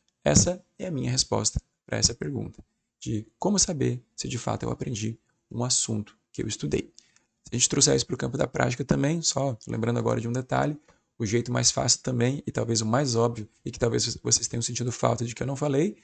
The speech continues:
é que se você puder colocar aquilo que você supostamente aprendeu na prática, a prática vai te mostrar que você aprendeu ou não. Então, se eu te ensinar a fazer,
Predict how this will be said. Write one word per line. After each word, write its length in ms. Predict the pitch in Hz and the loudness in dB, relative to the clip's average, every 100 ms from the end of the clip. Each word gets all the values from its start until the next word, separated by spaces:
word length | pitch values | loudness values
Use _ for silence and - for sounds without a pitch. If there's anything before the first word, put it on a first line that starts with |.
| _ _ | _ _
é 120 | - 120 | -2 -2
que 360 | - 127 95 _ - _ | 2 0 -2 _ -20 _
se 160 | - - | -2 4
você 360 | - - 143 | 6 8 6
puder 520 | - 196 151 - 107 - - _ _ | 4 -2 2 4 2 -4 -20 _ _
colocar 360 | 117 117 117 120 | 0 2 2 0
aquilo 280 | - 131 | 2 0
que 120 | 113 - | 0 4
você 240 | 113 113 | 4 6
supostamente 580 | - - 131 - 123 - | 2 6 4 4 0 -2
aprendeu 400 | 147 127 113 - | 0 0 -2 -4
na 140 | 98 | -6
prática, 720 | - _ - 139 156 - 107 107 - - - - | -6 _ 0 0 0 -2 -4 -4 -14 -20 -14 -4
a 100 | 110 | -4
prática 840 | - _ - 135 139 - - 113 | -6 _ 4 4 6 -2 -4 -6
vai 100 | - | -4
te 100 | - | -6
mostrar 380 | 120 - 107 101 | -4 -2 -2 -2
que 140 | - | -4
você 200 | 107 - | -2 -2
aprendeu 460 | - 104 107 147 202 _ _ - | -2 -2 2 0 -2 _ _ -6
ou 180 | 147 147 | -4 -2
não. 240 | 101 101 - _ _ _ - | -2 -4 -10 _ _ _ -18
Então, 360 | - 117 123 | -2 2 2
se 120 | - | 2
eu 40 | 120 | 2
te 120 | 139 | 2
ensinar 320 | 120 123 131 | 2 2 0
a 20 | |
fazer, 580 | 131 135 110 110 120 107 | 0 0 2 2 2 0